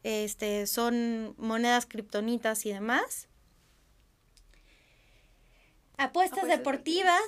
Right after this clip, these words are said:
Speaker 2: deportivas.
Speaker 1: y luego dice, las operaciones para apostar en eventos deportivos, equipos o boxeadores,
Speaker 2: Ujú.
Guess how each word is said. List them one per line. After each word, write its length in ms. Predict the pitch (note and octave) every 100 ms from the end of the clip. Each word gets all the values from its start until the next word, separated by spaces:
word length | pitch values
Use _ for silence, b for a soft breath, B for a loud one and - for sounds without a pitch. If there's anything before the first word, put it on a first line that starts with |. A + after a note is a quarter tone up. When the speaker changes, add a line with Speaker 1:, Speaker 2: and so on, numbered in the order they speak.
| -
Speaker 2:
deportivas. 80 | -
Speaker 1:
y 140 | D4+ D4+
luego 240 | D#4+ E4+
dice, 280 | D#4+ D#4 C#4
las 220 | C4+ C#4
operaciones 600 | D4 D4 D4+ D4+ F#4+ A4+
para 180 | - E4+
apostar 500 | D4 B3 A#3+ C#4+ D4
en 140 | D#4+ C#4+
eventos 400 | B3+ C4+ D4 D4
deportivos, 760 | D4 A#3 A3+ C4 C4+ C#4+ D4 -
equipos 600 | A3 B3+ C4 C#4+ C#4+ -
o 140 | B3 A3+
boxeadores, 1080 | A3+ - _ - A#3+ A3+ B3 C4 D4 D#4
Speaker 2:
Ujú. 80 | -